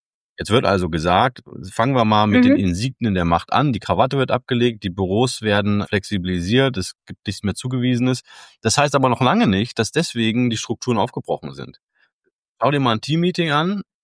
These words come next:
Speaker 2: Mhm.
Speaker 1: da wird, wenn ein Lacher, äh, oder wenn ein Witz gemacht wird, erst dann gelacht, nachdem ganz kurz gescannt wird, ist die ranghöchste Person im Raum, darf die lachen, dann wird mitgelacht.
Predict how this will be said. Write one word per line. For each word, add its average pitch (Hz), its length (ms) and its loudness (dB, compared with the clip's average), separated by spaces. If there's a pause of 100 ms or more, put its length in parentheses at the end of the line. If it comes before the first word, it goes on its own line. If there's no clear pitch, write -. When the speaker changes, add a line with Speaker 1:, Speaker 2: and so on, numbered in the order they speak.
(120)
Speaker 2:
Mhm. 220 240 -6
Speaker 1:
da 123 240 2
wird, 131 380 0
wenn 120 120 2
ein 101 180 0
Lacher, 135 520 2
äh, - 100 -6
oder 107 200 0
wenn 101 100 2
ein 98 60 0
Witz 156 140 -4
gemacht 139 340 -2
wird, 135 280 -2
erst 110 260 -2
dann 156 200 2
gelacht, 127 400 0
nachdem 127 280 0
ganz 147 280 -2
kurz 143 340 -2
gescannt 131 460 -2
wird, 127 260 2
ist - 300 -6
die 120 160 0
ranghöchste 135 500 -2
Person 120 440 0
im 117 100 0
Raum, 113 360 4 (440)
darf 117 220 2
die 151 120 0
lachen, 143 380 2
dann 117 160 4
wird 98 100 0
mitgelacht. 87 560 -2